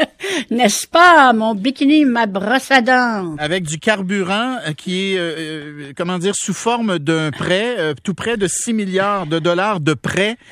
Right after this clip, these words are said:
Speaker 2: du bon contribuable, mais c'est pas des dons, c'est pas des subventions, c'est des prêts.
Speaker 1: Hein.
Speaker 2: Donc, ils vont nous rembourser. Toi, est-ce que tu trouves que, euh,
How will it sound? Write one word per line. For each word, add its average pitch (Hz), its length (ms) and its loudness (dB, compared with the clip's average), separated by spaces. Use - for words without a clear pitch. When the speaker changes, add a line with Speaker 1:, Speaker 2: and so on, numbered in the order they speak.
Speaker 2:
du 110 140 -6
bon 190 200 0
contribuable, 185 640 -2
mais 170 120 -2
c'est 185 140 0
pas 233 180 0
des 196 200 -2
dons, 170 300 0
c'est 160 140 -2
pas 202 160 -2
des 202 100 -2
subventions, 170 540 -4
c'est 180 160 -4
des 147 200 -2
prêts. 143 380 -4
Speaker 1:
Hein. 143 180 -10
Speaker 2:
Donc, 139 280 -4
ils 165 80 0
vont 156 100 -2
nous 160 120 -2
rembourser. 156 580 -2
Toi, 240 220 -2
est-ce 226 100 -6
que 202 80 0
tu - 160 -10
trouves 202 260 -4
que, - 120 -6
euh, 175 260 -2